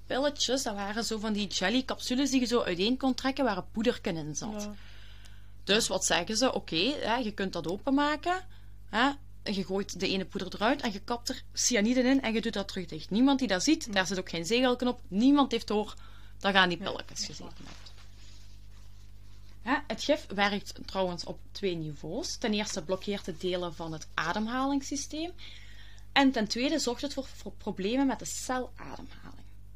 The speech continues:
Speaker 1: Hierdoor overlijdt de persoon aan zuurstoftekort. Maar niet letterlijk per se door geen adem te krijgen, maar gewoon het bloed krijgt geen zuurstof meer. Dus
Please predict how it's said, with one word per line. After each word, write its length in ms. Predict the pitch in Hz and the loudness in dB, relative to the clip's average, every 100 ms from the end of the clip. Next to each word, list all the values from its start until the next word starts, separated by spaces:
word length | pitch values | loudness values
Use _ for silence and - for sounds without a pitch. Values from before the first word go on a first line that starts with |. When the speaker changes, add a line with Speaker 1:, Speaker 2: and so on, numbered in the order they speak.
| - - - - - | -14 -14 -14 -14 0
Speaker 1:
Hierdoor 560 | 220 285 359 220 175 170 | 8 10 10 4 4 2
overlijdt 680 | - 190 196 190 180 190 - | -4 -2 0 2 4 2 0
de 60 | 208 | -8
persoon 400 | 190 - 196 196 | -6 -4 -4 -4
aan 120 | 165 | -6
zuurstoftekort. 840 | 151 170 - 247 - - 330 - - - - - - - | -6 -6 -6 -8 -8 -6 -6 -6 -12 -14 -14 -14 -12 -2
Maar 160 | - 262 | 8 10
niet 200 | 320 403 | 12 10
letterlijk 500 | 302 359 359 359 359 | 8 6 4 0 0
per 120 | 311 | -4
se 320 | - 320 311 294 | 0 2 2 4
door 160 | 254 | 2
geen 220 | 240 226 | 2 4
adem 380 | - 269 302 269 | 8 8 8 4
te 80 | 202 | 0
krijgen, 400 | - 180 175 175 | -6 -4 -2 -2
maar 160 | 180 185 | -2 -2
gewoon 260 | 208 254 | 2 2
het 200 | 208 156 | 2 -2
bloed 300 | - 220 311 | 4 6 6
krijgt 340 | - 233 202 - | 4 2 2 0
geen 200 | 196 185 | -2 -2
zuurstof 600 | 151 180 - - 175 - | 0 -2 -2 -4 -4 -6
meer. 320 | 165 156 - - - - - - | -6 -6 -8 -12 -14 -12 -14 -10
Dus 300 | - 214 - | -2 2 2